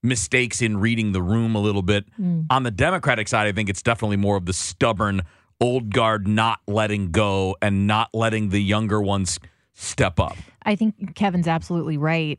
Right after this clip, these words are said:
Speaker 2: And I think the reason why Joe Biden is president is because he was someone that we knew. And I think the reason why Donald Trump was president is he was someone that we knew for years and
Speaker 1: Good
Speaker 2: years,
Speaker 1: point, yeah.
Speaker 2: decades in the public eye. So whenever he said, "Hey, I'm willing to do this job and here's my policies," we all went, "Oh, okay, I know that guy.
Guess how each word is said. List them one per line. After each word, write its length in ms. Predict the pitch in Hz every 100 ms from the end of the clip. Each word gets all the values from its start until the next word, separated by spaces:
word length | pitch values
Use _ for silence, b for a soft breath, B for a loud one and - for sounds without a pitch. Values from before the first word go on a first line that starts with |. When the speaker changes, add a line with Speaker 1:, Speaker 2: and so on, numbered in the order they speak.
| -
Speaker 2:
And 160 | 180
I 80 | 170
think 340 | - 180 170 180
the 120 | 175
reason 380 | 156 190 180 175
why 140 | 160
Joe 180 | 156 165
Biden 280 | 156 156 143
is 100 | -
president 520 | - 247 208 175 160
is 140 | 151
because 280 | 180 180 160
he 100 | 185
was 140 | 165
someone 360 | - 185 165 156
that 140 | 151
we 160 | 165 165
knew. 560 | 151 151 160 131 143 196 B B B B
And 140 | - 185
I 60 | 175
think 200 | 185 170
the 80 | 185
reason 320 | 175 170 170
why 140 | 165
Donald 340 | 160 160 151 147
Trump 300 | - 196 190
was 120 | 160
president 440 | 165 151 151 160
is 140 | 170 147
he 140 | 180
was 160 | 165 160
someone 320 | 175 156 151
that 200 | 151 -
we 140 | 151
knew 460 | 151 139 143 131 175
for 220 | - 165
years 540 | 151 165 175 170 165 165
and 160 | 160
Speaker 1:
Good 100 | -
Speaker 2:
years, 180 | - -
Speaker 1:
point, 240 | - -
yeah. 100 | -
Speaker 2:
decades 380 | - - 160 156
in 120 | 170
the 100 | 160
public 380 | 151 170 160 156
eye. 340 | 139 131 143 180
So 200 | - 170
whenever 300 | 165 147 160
he 180 | - 165
said, 400 | - 175 156 156
"Hey, 220 | 185 175
I'm 340 | 165 165 160
willing 340 | 175 180 170 165
to 80 | 156
do 120 | 165
this 220 | 151 -
job 460 | 185 175 160 151 151
and 140 | 151
here's 320 | 139 175 160
my 100 | 160
policies," 480 | 156 185 170 175 151
we 100 | 160
all 120 | 156
went, 140 | 156 -
"Oh, 180 | 311 302
okay, 220 | 302 277
I 40 | 277
know 200 | 277 339
that 220 | 240 127
guy. 260 | - 113 -